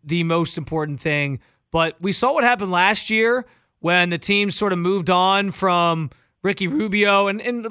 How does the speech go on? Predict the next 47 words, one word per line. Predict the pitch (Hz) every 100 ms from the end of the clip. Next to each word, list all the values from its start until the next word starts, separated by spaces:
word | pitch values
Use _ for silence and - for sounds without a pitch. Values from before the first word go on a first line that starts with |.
| 233
rightfully | 277 - 220 190
so. | 226 220 190
Like, | 185
I | 185 208
understood | 214 180 208 180
at |
the | 156
time | 190 190 185 175 165
why | 170 180
they | 175
wanted | 175 160
to | -
trade | 180
the | 151
contract. | 175 185 175 185 170 170
It | 160
was | 147
an |
asset | 156 175 - 175
that | 160 180
you |
had. | 165 175 165
You | 151
were |
trying | 139 175 160
to |
sort | 143 156
of | 135
get | 165
something | - 160 165
out | 160 160
of |
it. | 156 143 - _
So | - 208
it |
made | 240 240
sense. | - - 247 160 131 - _ _ _ -
But | 196 185 -
it | 190
ended | 226 269 254
up | 196
kind | 214 190
of |
backfiring | 143 254 269 - 214 190 185
as | 156
well | 160 320 294 220 190
because – | 185 208 202 190 151